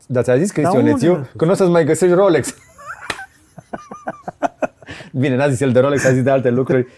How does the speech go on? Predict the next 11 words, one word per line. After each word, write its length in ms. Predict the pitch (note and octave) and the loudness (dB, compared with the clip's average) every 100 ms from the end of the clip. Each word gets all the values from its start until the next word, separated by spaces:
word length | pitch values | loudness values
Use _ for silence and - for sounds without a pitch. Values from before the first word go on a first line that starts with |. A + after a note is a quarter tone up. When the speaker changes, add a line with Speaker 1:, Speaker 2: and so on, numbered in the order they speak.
| _ | _
Speaker 1:
mai 180 | A#2 B2 | -6 -2
obișnuite. 600 | C3 B2 C3 B2+ A#2+ F2+ | 0 -2 -2 -4 -6 -10
Speaker 2:
<laughs> 40 | - - - D#3+ B2+ - - C3+ - D3 _ C3 - C3 | -18 -20 -14 -12 -12 -16 -12 -12 -8 -8 _ -18 -12 -6
Speaker 1:
Uh, 380 | B2+ B2+ A#2+ B2 | -4 -2 -4 -8
Scale 400 | A#2 - C3+ C3 | -14 -6 -2 -2
Up, 100 | D3 - _ _ _ B2+ - B2+ | -4 -10 _ _ _ -18 -16 -12
mai, 400 | A#2+ A2+ A2+ A2+ C#3+ A#2 | -10 -10 -10 -12 -16 -16
mai, 160 | G#2+ B2 | -14 -12
mai, 300 | G#2+ G#2 G2 | -12 -12 -12
mai 120 | G#2+ | -14
activezi? 440 | G2 G#2 A#2 D3 | -12 -8 -8 -10